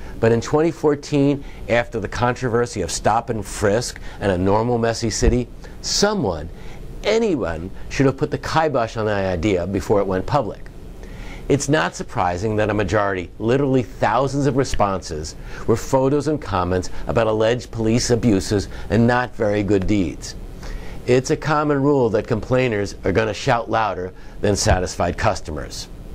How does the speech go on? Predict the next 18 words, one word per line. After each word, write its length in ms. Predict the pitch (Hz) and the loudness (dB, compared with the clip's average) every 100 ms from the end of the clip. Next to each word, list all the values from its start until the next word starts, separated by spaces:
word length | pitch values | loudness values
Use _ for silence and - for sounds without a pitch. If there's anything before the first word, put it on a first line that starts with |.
| - - - - - - | -12 -12 -12 -10 -10 0
What 220 | 123 151 | 2 2
were 80 | 165 | 2
they 140 | 143 | 2
thinking 500 | 135 - 143 135 110 | 0 0 0 0 -2
is 120 | 104 95 | -2 0
also 400 | 117 131 127 123 | 2 2 0 -4
the 60 | |
question 420 | - 127 117 127 | 0 0 0 0
being 240 | 113 113 110 | 2 4 2
asked 220 | 113 - | 2 0
by 80 | 107 | 0
a 80 | 107 | 2
number 260 | 117 113 | 2 4
of 140 | 117 110 | 2 2
other 160 | 107 | 0
cities 380 | 98 135 127 101 | -2 2 2 2
and 120 | 104 | -2
countries. 600 | - 165 160 104 87 85 | 0 -2 0 -2 -2 -6